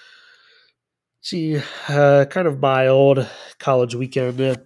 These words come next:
at least compared to week two, where we saw upsets left and right. Not as many upsets here.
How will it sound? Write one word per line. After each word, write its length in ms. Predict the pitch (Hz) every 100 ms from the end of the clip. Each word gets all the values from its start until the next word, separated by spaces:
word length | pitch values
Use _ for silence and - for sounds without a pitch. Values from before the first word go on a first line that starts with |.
| - - - - -
at 120 | 131
least 220 | 139 -
compared 340 | 139 143 135 123
to 100 | 123
week 240 | 131 131
two, 300 | - 143 135
where 80 | 127
we 100 | 127
saw 200 | - 131
upsets 520 | 147 - - 131 -
left 300 | 131 127 -
and 120 | 123
right. 300 | 123 123 123 - -
Not 160 | 156 -
as 260 | 143 143 127
many 240 | 135 131
upsets 460 | 131 - 131 117 -
here. 420 | 131 127 127